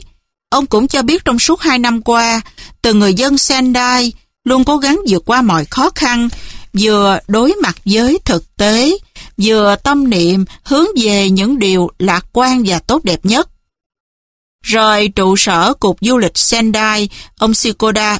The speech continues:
ra tận xe tiễn chúng tôi. Tự tay ông mở cổng, rồi đứng nguyên tại đó cúi đầu chào, cho đến khi xe chạy. Gió thổi mạnh, bớt lá cây rơi rào rào như mưa đổ.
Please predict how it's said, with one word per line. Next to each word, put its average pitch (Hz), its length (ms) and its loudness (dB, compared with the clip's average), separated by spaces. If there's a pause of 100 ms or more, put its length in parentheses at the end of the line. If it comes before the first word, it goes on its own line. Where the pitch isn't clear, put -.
ra 214 400 0
tận 170 340 -2
xe 226 320 0
tiễn 196 240 0
chúng 277 220 -2
tôi. 233 380 0 (440)
Tự 202 140 0
tay 247 200 -2
ông 254 180 0
mở 196 160 2
cổng, 180 380 0 (300)
rồi 208 200 0
đứng 269 160 2
nguyên 320 240 2
tại 170 200 -2
đó 208 240 0
cúi 330 200 0
đầu 180 200 2
chào, 180 540 -4 (320)
cho 240 120 0
đến 262 200 0
khi 233 260 -2
xe 226 280 0
chạy. 170 480 -2 (400)
Gió 262 280 2
thổi 247 220 2
mạnh, 185 380 0 (300)
bớt 277 240 -2
lá 269 220 2
cây 240 400 0
rơi 220 460 0
rào 185 280 0
rào 170 320 -2
như 208 220 2
mưa 233 360 2
đổ. 175 520 0